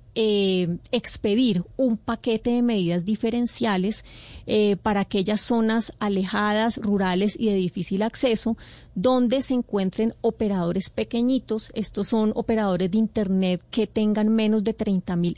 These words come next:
accesos en el servicio de Internet residencial, Internet fijo, eh, residencial. Entonces, lo que estamos haciendo en la comisión es un proyecto regulatorio donde, pues, ya tenemos un paquete de medidas diferenciales que van a aplicar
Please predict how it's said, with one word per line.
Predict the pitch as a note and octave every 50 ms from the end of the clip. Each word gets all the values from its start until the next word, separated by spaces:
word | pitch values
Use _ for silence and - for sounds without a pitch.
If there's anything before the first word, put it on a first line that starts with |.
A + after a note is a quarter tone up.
| - -
accesos | G3+ - - - - A#3 G3+ - - A3+ - - - - - - - - -
en | - A3+ A3+
el | A3+ G#3+
servicio | - B3 A3+ A#3 A3 A#3 G#3+ - A#3 A3 A3
de | A3 G#3+ G#3 - -
Internet | A3+ A#3 A3 G#3 - - G3+ F#3+ F#3 G3 F#3+ F#3+ F3+ F3+
residencial, | F3+ F#3+ G3+ - - A3 G#3 G3 F#3 F3 - - F3 F3 E3 -
Internet | - G#3+ G3 - G#3+ F#3 F#3 F3+ E3+
fijo, | - - C#4 C4+ B3 D4 E4 E4 - -
eh, | A3 G3+ F#3+ F3+
residencial. | - F#3 E3+ - G3+ F3+ E3 E3+ - - - F3 - - - - - - -
Entonces, | G#3 G3+ - G#3+ G#3 F#3+ A#3 A#3+ B3 - - - - - - - - - -
lo | - A3+ A#3
que | - A#3
estamos | G#3+ - A3+ G#3+ A3 A3+
haciendo | B3+ C4 - C4 A3+ G#3 G3+ G#3
en | A3 A3
la | A3+ A3+
comisión | - - A#3 A#3 A#3 A3 - - G#3+ G3+ G3+ G3 - -
es | A3 A3 - -
un | A#3 A3+
proyecto | - A3+ A3+ A3 A3+ A3 - A#3
regulatorio | A3+ A#3 A3+ A3 A3+ G#3 G3 F#3 - F3 E3+ F3 F#3
donde, | G3 G#3+ A3 G#3+ G3+
pues, | - - E3+
ya | D3 F3+ F3 E3+
tenemos | - G3 F#3+ F#3+ F#3+ G3 G3+ - -
un | A3 G#3
paquete | - G#3+ - - G#3+ G3+ - A3
de | G#3+ G#3+
medidas | G#3+ G3 F3 D#3+ E3 -
diferenciales | G#3 F#3+ - G#3+ G#3 A3 A3 - A#3+ G#3+ G3 F#3 G3+ - -
que | - G#3+
van | G3 F3+ F3 E3+
a | F3
aplicar | - - A3+ A3+ - - G#3 F3+ E3+